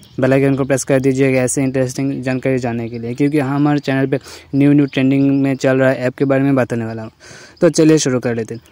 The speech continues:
यहाँ से आप देख रहे हैं, आपको वायरल ऐप, अ, आप ओपन करते हैं, आपको सामने ऐसा कुछ इंटरफेस देखने को मिल जाएगा, जहाँ पे आपको रिचार्ज, विथड्रॉ ऑनलाइन देखने को मिल रहा है। बाद में आपको नीचे जो वीआईपी वन, वीआईपी वन में अगर आप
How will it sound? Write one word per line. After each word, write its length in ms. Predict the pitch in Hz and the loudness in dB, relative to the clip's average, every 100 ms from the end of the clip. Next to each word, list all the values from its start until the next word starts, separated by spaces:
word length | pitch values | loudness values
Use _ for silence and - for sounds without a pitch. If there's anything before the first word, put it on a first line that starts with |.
| - | 0
यहाँ 120 | 165 | 2
से 140 | 160 175 | 4 4
आप 60 | |
देख 240 | 151 151 156 | 4 4 4
रहे 120 | 156 | 4
हैं, 80 | 151 | 4
आपको 360 | 139 147 143 | 4 2 4
वायरल 340 | 131 135 139 135 | 4 4 4 2
ऐप, 180 | 131 | 0
अ, 40 | 139 135 135 131 | 0 2 2 2
आप 240 | 127 127 | -2 -4
ओपन 300 | 135 127 139 | -6 -2 0
करते 260 | 135 131 131 | 0 0 0
हैं, 40 | |
आपको 160 | 127 131 | -2 -4
सामने 260 | 127 131 131 | -4 -2 -2
ऐसा 140 | 139 | -2
कुछ 120 | 131 | -4
इंटरफेस 480 | 131 139 143 135 147 | -4 -2 -2 0 0
देखने 260 | 127 110 127 | -2 -2 -2
को 60 | |
मिल 120 | 127 | 0
जाएगा, 380 | 135 139 139 127 | 2 2 2 0
जहाँ 240 | 123 127 131 | 0 -2 0
पे 120 | 143 | -2
आपको 220 | 135 156 - - - | 0 -2 -4 -10 -4
रिचार्ज, 440 | 135 135 156 147 147 | 0 2 4 4 2
विथड्रॉ 340 | 135 127 139 143 | -2 0 2 2
ऑनलाइन 340 | 127 127 127 | 0 -2 0
देखने 260 | 127 120 139 | -2 0 0
को 80 | |
मिल 100 | 131 | 2
रहा 180 | 135 143 | 2 2
है। 80 | 151 156 - - - | 2 0 -10 -20 -2
बाद 120 | 160 160 | 2 6
में 140 | 165 | 6
आपको 180 | 156 160 | 4 4
नीचे 360 | 143 139 165 | 4 4 4
जो 140 | 151 160 | 6 4
वीआईपी 540 | 147 - - 139 143 | 2 -4 2 2 4
वन, 320 | 147 139 131 107 - - - | 4 4 2 -4 -18 -20 -2
वीआईपी 240 | 147 160 170 | 2 2 4
वन 140 | 165 | 6
में 140 | 170 | 6
अगर 180 | 165 165 | 6 6
आप 100 | 165 | 4